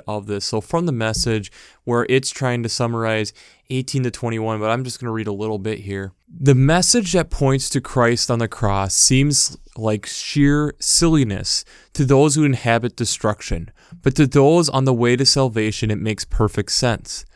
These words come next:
This is the way God works, and most powerfully, as it turns out, it's written,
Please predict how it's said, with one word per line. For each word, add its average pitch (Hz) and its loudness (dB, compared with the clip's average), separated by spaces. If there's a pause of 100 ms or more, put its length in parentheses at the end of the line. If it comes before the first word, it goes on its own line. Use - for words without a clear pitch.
(400)
This 151 2
is 165 0
the 170 4
way 131 4
God 110 2
works, 123 -2 (360)
and 127 2
most 127 2
powerfully, 113 2 (300)
as 123 2
it 123 2
turns 117 0
out, 110 0
it's - -4
written, 110 0